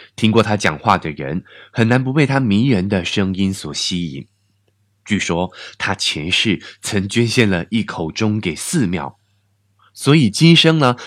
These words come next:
嗓音特别的厚实好听。他的声音是一种美，是一种爱，是一种平安，有一种安定人心的氛围，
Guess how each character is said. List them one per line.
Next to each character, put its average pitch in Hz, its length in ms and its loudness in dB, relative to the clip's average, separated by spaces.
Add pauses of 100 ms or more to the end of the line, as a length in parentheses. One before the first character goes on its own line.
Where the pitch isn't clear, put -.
嗓 113 300 2
音 135 200 2
特 180 300 2
别 87 240 -2
的 92 160 0
厚 113 320 0
实 87 240 -2
好 - 240 -4
听。 101 320 -4 (720)
他 117 100 0
的 98 120 0
声 104 260 2
音 110 180 2 (240)
是 131 200 0
一 147 100 2
种 117 180 -2
美， 147 280 -2 (440)
是 170 200 0
一 170 120 4
种 - 360 -2
爱， 147 320 0 (260)
是 110 220 0
一 95 100 0
种 78 180 -6
平 78 300 -6
安， 95 240 -4 (380)
有 113 180 6
一 151 80 4
种 101 260 0 (200)
安 165 200 4
定 151 240 2
人 85 240 0
心 110 320 -4
的 101 80 -4
氛 95 280 -6
围， 78 320 -8